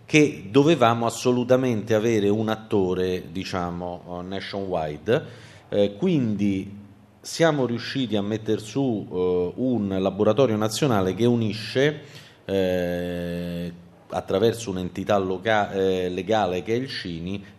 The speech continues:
trentadue, eh, università.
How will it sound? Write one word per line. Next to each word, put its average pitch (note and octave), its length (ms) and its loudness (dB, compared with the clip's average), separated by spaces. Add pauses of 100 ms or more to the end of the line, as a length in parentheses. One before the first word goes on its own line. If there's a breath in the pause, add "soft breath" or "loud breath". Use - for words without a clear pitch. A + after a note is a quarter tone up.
trentadue, A2 1080 0
eh, F#2 300 -2
università. G2+ 880 -2